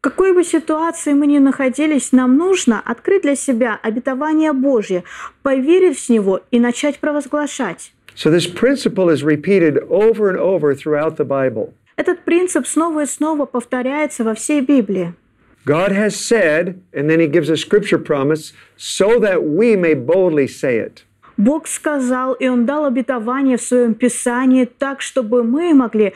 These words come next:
Speaker 1: со смелостью говорить.
Speaker 2: God made man and woman in his image when he created us.
Speaker 1: Когда Бог творил человека, он создал мужчину и женщину по своему подобию.
Speaker 2: God made us like him.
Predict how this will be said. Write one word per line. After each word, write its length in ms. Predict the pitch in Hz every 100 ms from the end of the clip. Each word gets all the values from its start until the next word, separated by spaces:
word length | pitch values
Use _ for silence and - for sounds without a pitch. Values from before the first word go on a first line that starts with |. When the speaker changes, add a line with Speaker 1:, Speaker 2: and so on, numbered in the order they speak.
| -
Speaker 1:
со 180 | - 247
смелостью 680 | 226 247 285 311 302 - 302
говорить. 720 | 262 285 302 302 214 - - _ _ _ _ _
Speaker 2:
God 300 | 151 214 269
made 280 | 196 190 175
man 400 | 151 165 180 180
and 280 | 165 143 143
woman 380 | 156 175 131 127
in 160 | 139 139
his 260 | 131 220 151
image 500 | 139 110 98 - -
when 180 | 135 147
he 120 | 151
created 480 | 151 143 143 131 113
us. 300 | 92 - - _
Speaker 1:
Когда 300 | 240 233 302
Бог 400 | 269 277 302 -
творил 420 | - 240 247 285
человека, 640 | 285 - 262 240 269 320 247
он 100 | 226
создал 480 | - 240 214 233
мужчину 520 | 220 226 - 330 311 254
и 40 |
женщину 580 | - 277 311 - 247 208
по 140 | 208
своему 380 | - 220 220 247
подобию. 640 | 247 294 294 220 185 165 - _ _ _
Speaker 2:
God 240 | 156 170 160
made 260 | 170 233
us 200 | 196 156
like 280 | 165 156 160
him. 440 | 180 233 180 110